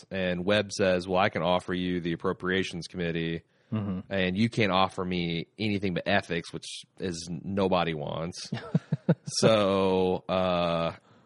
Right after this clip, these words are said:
Speaker 1: it looks like that the, it was in the bag that he's gonna, you know, pack, pack it in and back the other guy, which would get him o-, up and over Jackie. So
Speaker 2: Sure.
Speaker 1: Jackie realizes she's gotta s-, offer something to sweeten the deal.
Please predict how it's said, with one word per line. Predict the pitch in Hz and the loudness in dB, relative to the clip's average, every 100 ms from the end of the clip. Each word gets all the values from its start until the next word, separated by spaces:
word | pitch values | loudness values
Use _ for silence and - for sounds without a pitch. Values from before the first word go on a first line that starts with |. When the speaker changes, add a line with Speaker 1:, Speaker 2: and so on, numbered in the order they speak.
| _ | _
Speaker 1:
it | 107 | -2
looks | 110 139 131 | 0 2 4
like | 113 | 4
that | 107 87 | 2 2
the, | 98 - | 2 2
it | 104 | 0
was | 98 | 2
in | 101 | 0
the | 92 | 0
bag | 87 120 98 | 4 4 4
that | |
he's | 98 101 | 0 0
gonna, | 92 90 73 - - | 0 0 -2 -10 -8
you | 95 | -4
know, | 92 | -2
pack, | 87 113 117 - 98 | 4 4 4 -2 -2
pack | 143 165 165 | 4 4 4
it | 139 | 0
in | 135 120 | 2 2
and | 92 | 4
back | 113 117 117 | 6 6 4
the | 95 101 | 2 2
other | 98 87 | 2 2
guy, | 87 85 82 | 2 4 2
which | 90 90 | 0 -2
would | 92 80 - | -4 -6 -2
get | 104 - | -2 0
him | 104 98 95 | -2 0 0
o-, | 87 80 | 0 0
up | 92 95 | 0 0
and | |
over | 90 85 | 0 0
Jackie. | 80 95 90 - 67 - | 0 2 2 0 -8 -10
So | - 117 | -2 2
Speaker 2:
Sure. | |
Speaker 1:
Jackie | 98 117 123 101 | 4 4 4 0
realizes | 101 101 92 87 85 | 2 4 2 0 -4
she's | - 120 | -4 -2
gotta | 110 85 | 0 0
s-, | - - | -2 -6
offer | - 90 85 | -2 -2 0
something | 101 80 | -4 -4
to | - | -6
sweeten | 95 87 | -6 -6
the | 85 | -4
deal. | 98 104 101 | -2 0 0